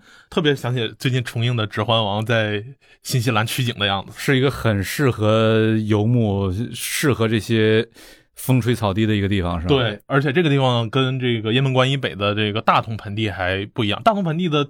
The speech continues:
Speaker 1: 地形地貌上跟这个地方很像。
Speaker 2: 啊，啊。
Speaker 1: 但是风太大了。
Speaker 2: 所以秀容川这边反倒是特别舒服。
Speaker 1: 对，在这个地方就是，呃，能明显的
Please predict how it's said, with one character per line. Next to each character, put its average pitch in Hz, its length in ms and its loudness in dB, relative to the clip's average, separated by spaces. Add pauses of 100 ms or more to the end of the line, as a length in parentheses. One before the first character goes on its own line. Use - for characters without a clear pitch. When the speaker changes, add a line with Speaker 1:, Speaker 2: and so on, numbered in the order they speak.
(140)
Speaker 1:
地 208 100 0
形 156 160 0
地 202 80 -2
貌 214 220 2
上 104 260 -2
跟 139 140 -2
这 170 80 0
个 147 60 -2
地 147 60 0
方 139 60 0
很 107 140 -10
像。 - 240 -2 (160)
Speaker 2:
啊， 113 140 2
啊。 98 360 0 (160)
Speaker 1:
但 156 160 2
是 139 260 0 (220)
风 123 360 -4
太 - 300 0
大 117 160 -10
了。 113 220 -10 (320)
Speaker 2:
所 127 160 2
以 120 40 4
秀 139 200 -2
容 123 160 4
川 123 180 2
这 123 80 2
边 113 160 2
反 95 180 -2
倒 104 160 2
是 101 120 0
特 127 160 0
别 95 100 -2
舒 87 180 -8
服。 78 220 -10 (140)
Speaker 1:
对， 104 260 -2 (480)
在 196 140 0
这 285 120 -2
个 208 80 2
地 143 120 2
方 123 180 -2
就 123 80 -4
是， 113 400 -2
呃， 104 280 -4
能 107 180 -4
明 123 280 0
显 - 240 -6
的 98 320 -4